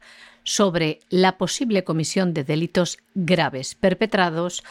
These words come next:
por la Comisión Electoral de Wisconsin. Concretamente, las pruebas mostraban que se habían emitido votos en ausencia en nombre de pacientes de residencias de ancianos incapacitados.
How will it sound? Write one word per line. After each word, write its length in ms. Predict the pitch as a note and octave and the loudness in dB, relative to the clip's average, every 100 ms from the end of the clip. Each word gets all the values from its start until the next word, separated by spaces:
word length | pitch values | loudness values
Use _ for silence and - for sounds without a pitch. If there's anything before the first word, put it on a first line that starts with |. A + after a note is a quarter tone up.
| - - | -20 -6
por 180 | - A#3 | 0 4
la 120 | G3 | 4
Comisión 420 | E3 D3+ C#3+ E3 | 2 -4 -2 -2
Electoral 540 | D3+ C#3+ - C#3 D3 C#3+ | 0 -2 -2 -2 -2 -2
de 80 | D3 | -2
Wisconsin. 680 | D3+ - A2 G2 - A2 - _ | -2 -4 -6 -6 -6 -8 -10 _
Concretamente, 760 | - F3+ E3+ A#3 C4 C#4+ A#3 F#3+ | 0 0 2 0 2 2 2 2
las 200 | D#3+ - | 0 -2
pruebas 340 | - F#3+ F3+ | -2 0 0
mostraban 560 | F#3+ E3 - F3+ D3 D3+ | 0 0 0 0 2 0
que 220 | - E3+ | -2 -2
se 160 | - F#3 | 0 0
habían 360 | E3 F#3 F#3+ | 2 2 2
emitido 520 | F3+ D#3 C#3+ E3 F3+ F3 | 2 0 0 2 2 0
votos 580 | D#3 E3+ F3 F#3+ F#3 - | 0 2 2 0 -2 -4
en 160 | G3+ F3+ | 0 2
ausencia 840 | D#3+ D3+ - F#3 F#3 - E3 F3+ - _ - _ _ | 2 0 0 0 0 -2 -4 -4 -8 _ -20 _ _
en 220 | G#3+ G3 | 4 6
nombre 320 | F#3 A3+ C4+ G#3+ | 8 6 6 4
de 100 | F#3 | 2
pacientes 480 | D3 - F3+ F3 | 0 2 2 2
de 100 | D3+ | 0
residencias 580 | D3 C#3+ F3+ D#3+ D3+ B2+ | -2 -2 0 0 0 -4
de 60 | C#3 | -4
ancianos 560 | C3 - D#3+ E3+ - _ | -4 -2 -2 -2 -6 _
incapacitados. 1120 | A3+ F#3 D#3 - B2 - - E2+ - - - | 2 4 2 -6 -10 -10 -10 -12 -10 -12 -12